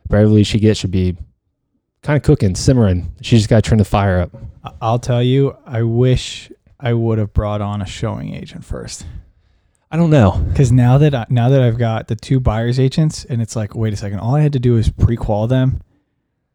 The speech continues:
Speaker 2: and just go open up a house.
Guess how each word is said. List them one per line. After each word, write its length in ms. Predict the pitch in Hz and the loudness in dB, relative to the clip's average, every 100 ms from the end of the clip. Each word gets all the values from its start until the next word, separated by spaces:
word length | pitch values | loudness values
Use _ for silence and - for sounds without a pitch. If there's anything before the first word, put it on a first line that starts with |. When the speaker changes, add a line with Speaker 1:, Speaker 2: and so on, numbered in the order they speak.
| _ _ | _ _
Speaker 2:
and 460 | - 113 107 101 104 | -2 0 0 0 -2
just 200 | 104 - - _ _ _ - | -4 -8 -14 _ _ _ -4
go 160 | 123 | 0
open 200 | 117 107 | 2 2
up 120 | 120 107 | 2 2
a 80 | |
house. 420 | 98 107 143 - | 0 0 0 0